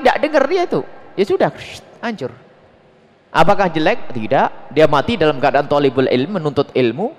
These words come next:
Nggak ada esok gentayangan, nggak ada itu. Adapun jika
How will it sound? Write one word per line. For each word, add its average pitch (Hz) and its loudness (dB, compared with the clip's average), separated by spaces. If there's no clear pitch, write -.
Nggak 196 4
ada 294 2
esok 240 4
gentayangan, 175 2
nggak 139 2
ada 277 2
itu. 190 -4
Adapun 233 2
jika 247 0